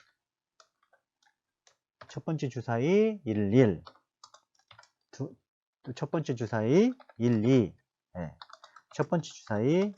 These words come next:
일, 삼. 뭐 이런 식으로 쭉 계속 표현이 될 수 있죠. 예. 자, 한없이 쓸 수가 없죠. 그래서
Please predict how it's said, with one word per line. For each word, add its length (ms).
일, 260
삼. 400
뭐 100
이런 120
식으로 300
쭉 180
계속 240
표현이 260
될 140
수 140
있죠. 320
예. 160
자, 260
한없이 380
쓸 140
수가 200
없죠. 420
그래서 440